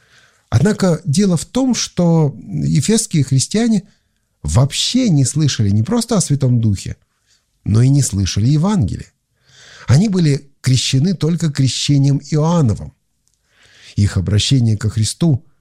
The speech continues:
произошло только после прихода апостола Павла. Вот тогда, и именно тогда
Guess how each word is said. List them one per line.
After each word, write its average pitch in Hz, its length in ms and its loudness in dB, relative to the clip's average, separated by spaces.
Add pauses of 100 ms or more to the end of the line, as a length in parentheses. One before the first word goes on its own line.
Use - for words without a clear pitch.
(360)
произошло 82 440 0 (220)
только 190 360 0
после 160 440 -2
прихода 156 500 0
апостола 160 540 0
Павла. 135 480 0 (640)
Вот - 220 0
тогда, 113 580 0 (380)
и - 100 -6 (160)
именно 185 320 2
тогда 131 500 0